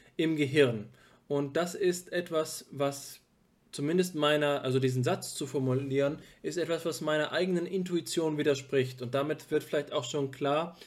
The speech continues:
was der Standpunkt ist, den wir hier beziehen wollen, nämlich eine Kritik dieser Idee. Es geht uns nicht danach, darum zu sagen, wie laufen die Informationen im Gehirn ab oder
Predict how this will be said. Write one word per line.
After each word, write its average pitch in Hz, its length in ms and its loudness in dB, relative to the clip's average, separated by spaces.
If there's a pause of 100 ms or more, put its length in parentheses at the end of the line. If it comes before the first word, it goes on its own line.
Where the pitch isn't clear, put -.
(380)
was 139 180 -2
der 147 120 2
Standpunkt 143 640 0
ist, 143 280 -6
den 135 280 0
wir 131 80 6
hier 131 220 0
beziehen 147 440 0
wollen, 127 200 4
nämlich 139 260 0
eine 156 360 -2 (420)
Kritik - 560 0 (320)
dieser 131 260 2
Idee. 123 440 -4
Es - 120 -12
geht 160 160 -2
uns 160 160 -6
nicht 180 240 0
danach, 170 460 -2
darum 156 280 0
zu 151 100 -8
sagen, 156 460 4 (960)
wie 165 440 2 (600)
laufen 135 400 2
die 147 120 2
Informationen 147 800 2
im 151 200 -2
Gehirn 147 420 6
ab 180 240 -2
oder 123 400 0